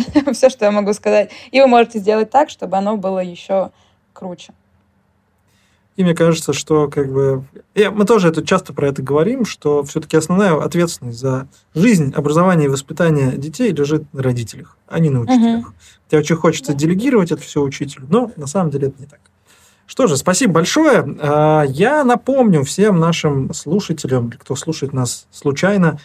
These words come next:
Speaker 2: подпишитесь на наш подкаст, э, на тех платформах, где вы нас слушаете. А, поставьте нам оценки, лучше, конечно, пятёрочки.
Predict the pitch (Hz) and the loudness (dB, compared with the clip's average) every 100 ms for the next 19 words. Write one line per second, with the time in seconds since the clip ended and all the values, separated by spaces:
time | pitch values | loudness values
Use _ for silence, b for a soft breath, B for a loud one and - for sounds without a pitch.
0 | B B 202 208 208 - 233 139 - 131 | B B 2 2 2 2 0 0 0 0
1 | 143 131 - - 131 - 165 139 - - | 0 -2 -6 -8 -8 -2 -2 -2 -4 -14
2 | 147 143 143 - 139 131 151 147 131 - | -12 -8 -6 -6 -6 -2 -2 -4 -10 -4
3 | 147 123 113 117 123 117 113 - 233 202 | -4 -4 -6 -4 -4 -4 -8 -10 -8 -6
4 | 175 170 160 _ _ _ _ - 143 127 | -6 -6 -8 _ _ _ _ -12 -6 -4
5 | 127 123 123 131 135 - 175 165 - 135 | -2 -2 -4 -4 -4 -2 0 0 0 0
6 | 135 127 - 156 190 180 135 135 139 131 | 2 0 0 0 0 0 -2 -4 -6 -4
7 | 123 - 123 131 123 123 - 208 | -4 -6 -12 -6 -6 -6 -4 -6